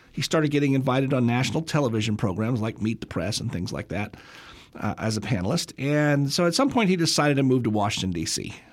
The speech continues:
uh, and to relocate there. He used to joke he moved to Washington to be closer to his money. <laughs> He, he never didn't, he really didn't like Washington. Uh, in fact, he got out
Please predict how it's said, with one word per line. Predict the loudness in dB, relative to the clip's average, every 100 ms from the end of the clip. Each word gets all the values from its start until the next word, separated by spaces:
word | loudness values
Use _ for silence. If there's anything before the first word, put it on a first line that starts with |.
| -12
uh, | -6 -4 -4 -6
and | -4 -2 -4 -4
to | -4
relocate | -2 0 0 0 -2 -2
there. | -2 0
He | 2
used | 2 2
to |
joke | 0 2 2 0 -8 -18 -20 -20 -20 -20 -20 -18 -10
he | 0 4
moved | 6 4
to | 4
Washington | 4 4 2 0
to | 2
be | 0
closer | 2 2 2
to | 2
his | 2
money. | 0 2 4 2 2
<laughs> | -16 -20 -10 -6 -4 -2 -4 -2 -2 0 2
He, | 2 0 0
he |
never | 2 4 2
didn't, | 2 0 0
he | 0
really | 2 4
didn't | 4 4
like | 2 4 2 0
Washington. | -2 0 0 -2 -2 -4 -6 -4
Uh, |
in | 2 2
fact, | 2 0
he | 2
got | 2
out | 4 2 2